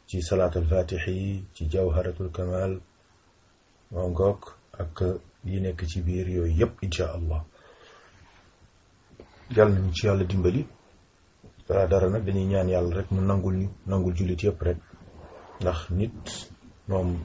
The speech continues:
fa tabarakallahu, matadeem rek mooy tax léeg-léeg rëcc-rëcc yu bari di am. Waaye nag, euh, jaam bu toll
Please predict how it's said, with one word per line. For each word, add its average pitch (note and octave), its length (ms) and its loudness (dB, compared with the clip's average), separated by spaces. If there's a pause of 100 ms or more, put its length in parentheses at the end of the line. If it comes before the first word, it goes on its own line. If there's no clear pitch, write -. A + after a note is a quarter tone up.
(960)
fa - 100 -12
tabarakallahu, F#2 760 2
matadeem G2 500 2
rek G2 160 0 (180)
mooy F2 200 0
tax G#2 140 2 (320)
léeg-léeg F#2 440 -2
rëcc-rëcc D#2+ 540 -4
yu F2+ 120 -2
bari E2+ 220 -2
di F#2 120 -2
am. F2 180 0 (960)
Waaye F#2+ 240 -2
nag, A2 180 4 (2500)
euh, A2 260 8
jaam G2 400 6
bu G2+ 100 0
toll F#2 400 2